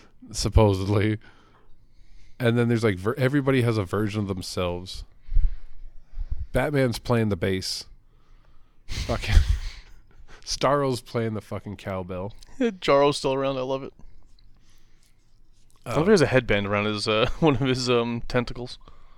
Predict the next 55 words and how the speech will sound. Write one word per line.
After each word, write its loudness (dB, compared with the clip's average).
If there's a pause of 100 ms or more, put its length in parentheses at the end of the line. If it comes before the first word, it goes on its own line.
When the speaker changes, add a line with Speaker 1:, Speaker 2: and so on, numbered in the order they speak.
(500)
Speaker 1:
I -18
think -12
it'd -10
be -8
his -10
arm, -4
wouldn't -10
it? -16 (880)
Speaker 2:
His -8
head? -2
Speaker 1:
Starfish. -18 (160)
It's -16
a -10
starfish. -10
It's -14
not -10
an -8 (140)
Speaker 2:
Starfish? -8
Okay, -2
no 0
Speaker 1:
octopus. 0
Speaker 2:
arm. -2
Okay. -8 (1120)
Speaker 1:
Hands. -14 (480)
Speaker 2:
<laughs> -8
What -2
are 0
his -2
hands -2
on -2
his -6
head? -4 (800)
Speaker 1:
But, -6
uh, -8 (120)
Speaker 2:
So 0
if 0
he 2
flips 0
over, -4 (140)
does -8
he -8
know 2
which -2
way's -2
up? -4 (220)
Like, -6
is -4
there 0
an -2
upside -4
down, 0
or -2
can -4
he 0
just, -4